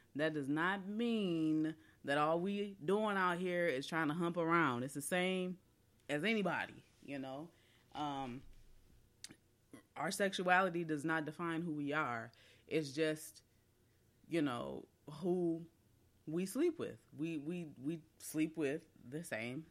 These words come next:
sex. It is what it is. Uh, but that does not mean that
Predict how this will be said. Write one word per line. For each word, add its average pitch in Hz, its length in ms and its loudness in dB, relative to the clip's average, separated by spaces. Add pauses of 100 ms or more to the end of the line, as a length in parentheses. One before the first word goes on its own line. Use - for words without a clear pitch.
(100)
sex. 220 500 -4
It 120 120 -6
is 156 220 -2
what 180 160 -4
it 208 120 -2
is. 202 400 -2 (520)
Uh, 127 260 -4
but 131 220 -4
that 160 160 4
does 151 140 0
not 160 220 0
mean 175 340 0
that 131 220 -2